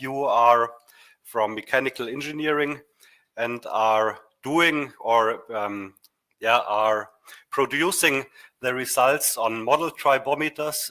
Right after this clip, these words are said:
and mechanical test tricks, more than nineteen percent all in all. And, um, that's the perfect interface to my slides, because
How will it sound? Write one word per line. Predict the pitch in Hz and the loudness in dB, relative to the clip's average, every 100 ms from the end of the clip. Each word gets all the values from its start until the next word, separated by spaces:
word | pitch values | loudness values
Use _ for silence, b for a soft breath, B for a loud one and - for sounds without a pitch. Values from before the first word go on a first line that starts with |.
| - | -4
and | 123 123 - | -4 -4 -12
mechanical | 117 - 131 131 - | -12 -4 -4 -4 -10
test | 110 135 147 - | -6 -4 -4 -8
tricks, | 165 - - | -10 -10 -8
more | 127 127 | -6 -4
than | 117 | -2
nineteen | 117 123 131 135 127 | -2 -2 -4 -14 -14
percent | - 104 - 139 165 - b b b b - | -10 -8 -6 -8 -10 -20 b b b b -10
all | 117 127 | -8 -8
in | 117 | -8
all. | 92 131 147 - _ _ b b b _ 120 | -4 -4 -4 -12 _ _ b b b _ 0
And, | 123 123 123 | 2 2 2
um, | 117 113 113 113 107 | 4 4 -2 -4 0
that's | 127 - - | 0 0 0
the | 120 113 - | 2 0 0
perfect | - 135 151 135 - - - _ B B B 135 | 0 0 0 -4 -4 -12 -20 _ B B B -8
interface | 151 160 135 135 135 131 - - | -2 -2 2 4 4 2 -6 -10
to | 131 | -4
my | 117 117 | 2 2
slides, | 117 - 117 123 151 - - | 2 0 4 4 2 -2 -4
because | 127 - 120 123 - | -8 0 2 2 0